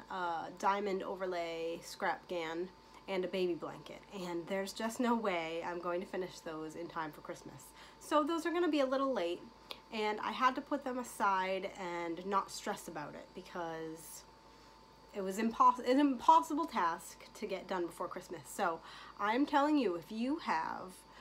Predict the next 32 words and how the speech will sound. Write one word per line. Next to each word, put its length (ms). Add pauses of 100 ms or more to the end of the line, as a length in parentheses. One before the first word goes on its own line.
(180)
a 80
gift 540
that 360
you're 120
struggling 480
to 80
get 160
done 340
and 220
you 100
don't 240
think 220
you 80
can 180
make 220
it 120
and 120
you're 80
super 340
stressed 380
about 260
it, 180 (600)
I 160
am 180
giving 320
you 140
permission 840
to 120 (480)
put 240
that 240
gift 240
aside. 560